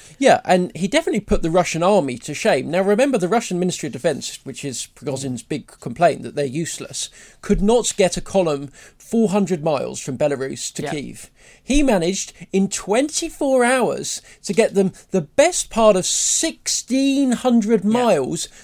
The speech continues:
Speaker 1: towards Moscow, supposedly
Speaker 2: Yeah.
Speaker 1: the second best fortified city on earth.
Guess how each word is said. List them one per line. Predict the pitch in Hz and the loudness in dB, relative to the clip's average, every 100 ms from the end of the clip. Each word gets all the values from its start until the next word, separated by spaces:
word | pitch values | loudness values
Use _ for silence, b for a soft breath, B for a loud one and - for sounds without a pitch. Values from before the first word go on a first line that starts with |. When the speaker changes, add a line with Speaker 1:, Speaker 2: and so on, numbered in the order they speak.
| - | -6
Speaker 1:
towards | 214 202 214 160 | 0 4 4 2
Moscow, | 185 226 - 139 120 | 2 2 2 -2 -2
supposedly | - - 226 226 202 196 | -4 0 0 2 0 0
Speaker 2:
Yeah. | |
Speaker 1:
the | 190 196 | 0 -2
second | - 269 269 | -4 -4 -2
best | 247 226 | -2 -4
fortified | - 226 196 185 190 185 | -6 -6 -4 -2 -2 -2
city | - 208 208 - _ | -4 -6 -6 -10 _
on | 202 262 247 | 2 2 4
earth. | 254 277 - 170 196 | 2 2 0 -4 -6